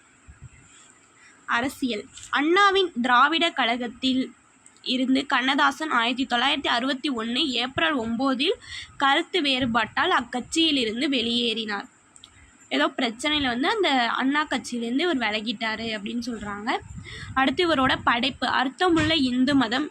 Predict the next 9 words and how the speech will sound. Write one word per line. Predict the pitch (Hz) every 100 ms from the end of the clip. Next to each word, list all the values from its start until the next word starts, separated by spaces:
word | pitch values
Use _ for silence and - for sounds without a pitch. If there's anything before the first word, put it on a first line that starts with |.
| 247
இயேசு | 269 277 349 269
காவியம். | 254 214 214 240 - - - - - -
கண்ணதாசன் | 302 349 370 349 320 254
வந்து | 254 285 240
இந்து, | 240 247 254 -
ஆனா | 254 285
வந்து | 254 254 349
அவர், | 392 269 - - - _ _ _ _ - _ _ -
அஹ், | 262 247 240